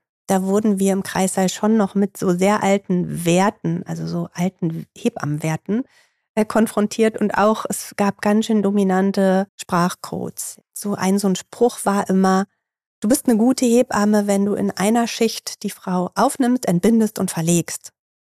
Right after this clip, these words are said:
Also schnell, schnell, zack, zack. Das würde ich heute natürlich überhaupt nicht mehr so unterschreiben, weil eine Geburt braucht einfach Zeit, die Zeit, die sie braucht.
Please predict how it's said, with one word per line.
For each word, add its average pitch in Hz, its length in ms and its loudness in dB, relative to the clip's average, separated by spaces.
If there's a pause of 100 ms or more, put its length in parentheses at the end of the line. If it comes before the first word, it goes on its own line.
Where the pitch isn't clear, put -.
(160)
Also 175 240 2
schnell, 185 340 2
schnell, 180 360 2
zack, - 260 -4
zack. - 240 -6 (560)
Das - 160 0
würde 202 140 2
ich - 100 -4
heute 214 200 2
natürlich 208 320 0
überhaupt - 460 -4
nicht - 140 -8
mehr 185 220 0
so 190 100 -2
unterschreiben, 196 760 -2
weil 185 300 -4 (100)
eine 190 80 -4
Geburt 202 560 -8
braucht 190 380 -4
einfach 185 300 -4
Zeit, - 520 -8 (240)
die 190 120 -6
Zeit, 175 280 -6
die 196 100 -4
sie 180 120 -4
braucht. 180 500 -6